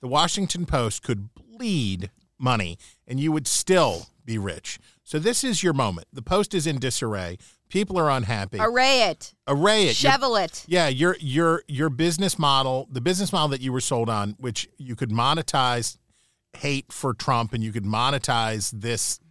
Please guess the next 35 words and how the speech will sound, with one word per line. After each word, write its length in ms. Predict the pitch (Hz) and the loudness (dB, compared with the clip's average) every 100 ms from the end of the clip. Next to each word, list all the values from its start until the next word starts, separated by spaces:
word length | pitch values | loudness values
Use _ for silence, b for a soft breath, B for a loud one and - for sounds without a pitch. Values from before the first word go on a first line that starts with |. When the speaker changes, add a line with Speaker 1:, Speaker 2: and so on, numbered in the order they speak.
| - | -14
Speaker 1:
divide, 580 | 117 107 113 101 92 104 B B B B 135 | -8 -4 0 0 -2 -8 B B B B -4
is 220 | 123 - | -2 -2
trashy 640 | - 139 135 - 151 147 | 0 2 2 0 -4 -4
and 220 | 123 113 | -2 -2
beneath 460 | 113 113 131 135 - | -2 -4 -4 -6 -8
a 60 | 123 | -10
person 440 | - 127 117 127 | -4 -4 -2 -2
who 140 | 110 113 | -2 -2
is 100 | 101 | -2
one 100 | 113 | -4
of 60 | 104 | -4
the 80 | |
richest 300 | 107 104 104 | -4 -4 -6
men 180 | 113 104 | -4 -4
in 60 | 98 | -4
the 80 | 98 | -4
world. 420 | 143 151 147 131 b b b b _ 135 | 0 2 2 0 b b b b _ -6
Make 260 | 151 190 | -2 0
it 60 | 208 | 0
a 40 | |
great 240 | 156 165 143 | 2 0 0
newspaper 520 | 139 - 131 123 139 | -2 0 -2 0 -4
and 160 | 127 113 | -2 -6
proudly 520 | - 143 160 160 156 | -2 2 2 2 0
lose 280 | 135 135 110 | 2 0 2
money 380 | 117 110 104 92 b b - | 0 2 0 -4 b b -2
on 180 | 120 | 0
making 300 | 117 110 120 | 2 0 0
it 100 | 110 | -2
a 40 | 95 | -2
great 240 | 110 101 | -6 -6
newspaper. 600 | 104 92 - 92 95 92 - b | -4 -4 -4 -6 -6 -10 -12 b
Stop 540 | - - 139 120 - - - | -8 -2 4 4 2 -4 -12
the 160 | 117 107 | -6 -6
insanity. 600 | 98 117 92 82 - | -4 -4 -6 -8 -14